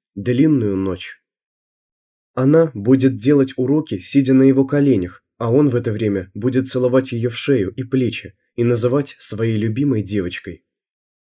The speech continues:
Она выправит оценки по всем предметам и успешно напишет контрольные за четверть.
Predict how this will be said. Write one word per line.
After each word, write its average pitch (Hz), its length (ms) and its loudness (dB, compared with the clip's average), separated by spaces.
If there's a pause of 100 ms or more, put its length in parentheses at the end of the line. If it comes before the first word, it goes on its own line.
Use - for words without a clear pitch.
(440)
Она 123 220 2
выправит 135 480 0
оценки 135 480 -2
по 123 140 -2
всем 131 280 2
предметам 131 640 0 (160)
и 117 60 -4
успешно 123 460 0
напишет 113 420 -2
контрольные 113 560 0
за 113 140 -4
четверть. 92 600 -6